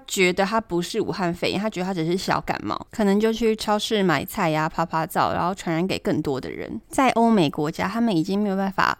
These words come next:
控制谁需要筛检。比如说在台湾，我们如果发现一个新的病例，我们就会追查他曾经接触过谁，跟谁过从甚密，然后就可以筛检嘛。可是在欧美，这已经就是不可能了，因为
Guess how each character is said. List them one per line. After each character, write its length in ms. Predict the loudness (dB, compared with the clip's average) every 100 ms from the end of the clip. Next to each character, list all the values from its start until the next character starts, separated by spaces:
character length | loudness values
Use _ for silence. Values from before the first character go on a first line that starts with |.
| -6
控 340 | 0 2 2
制 300 | -2 -2 -2 -4 -20 -20 -12
谁 420 | -4 0 2 0
需 200 | -2 0
要 180 | 0 0
筛 320 | 0 0 0
检。 260 | -4 -6 -8 -18 _ _ _
比 100 | 2
如 120 | 4
说 180 | 4 0
在 200 | 2 2
台 260 | 2 0 2
湾， 260 | 2 2
我 60 | 4
们 100 | 4
如 120 | 2
果 100 | 0
发 180 | 0 -2
现 140 | 0
一 60 | 0
个 100 | 0
新 220 | 0 0
的 100 | 0
病 320 | 0 0 2
例， 160 | 2 0 -6 -14 -2
我 80 |
们 120 | 0 2
就 100 | 0
会 160 | -2
追 240 | 0 -2 0
查 240 | 0 -2
他 320 | 2 2 2
曾 260 | 2 2 4
经 240 | 4 4
接 220 | 4 2
触 180 | 2 -2
过 240 | 0 0 -2
谁， 400 | 0 0 0 -2 -10 -6
跟 180 | -2 -2
谁 340 | 0 -2 0 -2
过 220 | -2 -2
从 260 | 0 -2
甚 220 | -2 0 0
密， 280 | 2 0
然 100 | 0
后 40 | -2
就 160 | -4
可 140 | -4 -4
以 80 | -4
筛 260 | -2 0 0
检 200 | -2 -2
嘛。 160 | -4 -8 -16 -4
可 100 | 0
是 140 | 0
在 180 | 4 2 4
欧 160 | 4 4
美， 160 | 2
这 160 | 4 2
已 20 |
经 160 | 4 2
就 120 | 0
是 80 | -2
不 160 | -2
可 240 | -4 -4 -4
能 140 | -2
了， 60 | -2
因 120 | -2
为 120 | -2